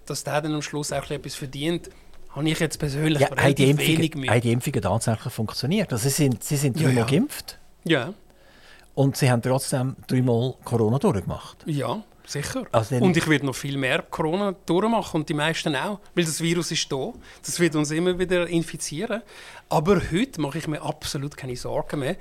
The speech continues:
Speaker 1: zum grossen Teil, ob das jetzt bei mir eine schwere Erkrankung auslöst. Hingegen das erste Mal,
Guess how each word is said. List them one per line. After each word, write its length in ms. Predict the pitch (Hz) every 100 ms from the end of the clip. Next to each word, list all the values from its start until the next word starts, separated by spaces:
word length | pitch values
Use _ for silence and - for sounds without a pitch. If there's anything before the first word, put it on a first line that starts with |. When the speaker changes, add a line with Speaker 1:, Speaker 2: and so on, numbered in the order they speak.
| - - - - - -
Speaker 1:
zum 220 | 196 175
grossen 480 | 170 139 143 - 151
Teil, 360 | 123 117 233 254 - - -
ob 140 | 151 -
das 160 | 156
jetzt 220 | 156 143
bei 100 | -
mir 140 | 135 135
eine 100 | 139
schwere 520 | - 156 170 190 185
Erkrankung 560 | 190 175 180 214 - 165 - - -
auslöst. 680 | - 196 - 220 139 117 -
Hingegen 520 | - 151 151 160 160 147 - -
das 120 | -
erste 540 | - 185 247 277 - 196
Mal, 400 | 185 233 151